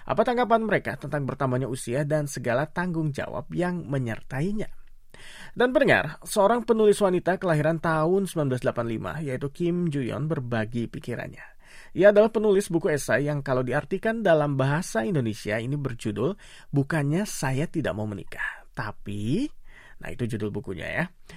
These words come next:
Tapi nih, bagi Kim Ju-yeon ada dua tipe orang tua, yaitu tipe yang kita harapkan dan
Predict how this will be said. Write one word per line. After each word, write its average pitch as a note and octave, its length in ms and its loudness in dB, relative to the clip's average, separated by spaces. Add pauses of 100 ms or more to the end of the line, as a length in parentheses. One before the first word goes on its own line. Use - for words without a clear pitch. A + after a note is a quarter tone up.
(220)
Tapi B3+ 160 2
nih, D3+ 240 2
bagi F#3+ 400 4
Kim A3+ 240 -2
Ju-yeon F3 400 -2
ada D#3+ 240 2
dua F3 160 4
tipe A3 400 0
orang C#3+ 320 0
tua, F2+ 240 -10 (160)
yaitu C#3 400 -2
tipe F3+ 320 -2
yang D3+ 80 2
kita B2 240 -2
harapkan C3 480 -2
dan C3 160 2